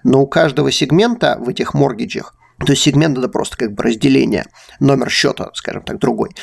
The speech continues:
У каждого сегмента есть подсчёт процентов.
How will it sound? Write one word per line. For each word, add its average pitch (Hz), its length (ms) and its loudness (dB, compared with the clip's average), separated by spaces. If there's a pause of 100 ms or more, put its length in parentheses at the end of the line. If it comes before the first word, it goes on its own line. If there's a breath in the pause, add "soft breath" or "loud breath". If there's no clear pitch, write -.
(360 loud breath)
У 147 100 -6
каждого 160 360 0
сегмента 196 480 2
есть 160 500 0
подсчёт - 500 0
процентов. - 760 -2